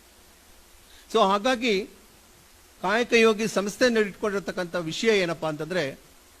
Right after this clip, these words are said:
ಒಬ್ಬ ವ್ಯಕ್ತಿ ಸತ್ತೋಗ್ಬೋದು, ಆ ದೇಹ ಮಣ್ಣಲ್ಲಿ ಮಣ್ಣಾಗೋಗ್ಬಿಡ್ಬೋದು, ಆದ್ರೆ ವಿಚಾರ, ಅವ್ರು ನಡ್ಕೊಂಡಂಥ ರೀತಿ ನೀತಿಗಳು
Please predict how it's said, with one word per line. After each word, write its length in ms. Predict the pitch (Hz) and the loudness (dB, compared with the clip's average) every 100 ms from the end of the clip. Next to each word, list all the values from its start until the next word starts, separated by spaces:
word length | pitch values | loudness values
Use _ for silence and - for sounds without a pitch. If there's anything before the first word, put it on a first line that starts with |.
| - - _ - _ _ - | -20 -20 _ -20 _ _ -4
ಒಬ್ಬ 160 | 156 | 0
ವ್ಯಕ್ತಿ 400 | 170 175 214 277 | 2 2 0 -2
ಸತ್ತೋಗ್ಬೋದು, 840 | 240 226 247 240 190 185 147 139 165 - - - - - _ _ _ - | -2 0 2 2 2 -2 -4 -8 -14 -20 -20 -20 -20 -20 _ _ _ -4
ಆ 120 | 170 | -2
ದೇಹ 280 | 156 214 220 220 196 - - _ - 165 | 2 2 4 0 -2 -8 -20 _ -12 0
ಮಣ್ಣಲ್ಲಿ 320 | 202 226 214 | 2 4 4
ಮಣ್ಣಾಗೋಗ್ಬಿಡ್ಬೋದು, 1080 | 202 208 208 190 185 170 170 160 135 127 143 - - _ - - | 2 4 4 4 0 -2 -2 -2 -2 -6 -10 -20 -20 _ -20 -2
ಆದ್ರೆ 240 | 156 170 160 | 2 4 2
ವಿಚಾರ, 420 | 147 - 214 202 170 160 - - - _ - - - - | 2 6 8 8 6 2 -8 -20 -20 _ -20 -20 -20 0
ಅವ್ರು 200 | 156 170 | 2 2
ನಡ್ಕೊಂಡಂಥ 600 | 175 190 - 220 196 160 | 0 -2 -2 -2 -2 -4
ರೀತಿ 400 | 160 175 214 202 | -2 -2 -2 -2
ನೀತಿಗಳು 720 | 180 202 202 180 180 160 180 | 0 -2 -2 0 0 0 -2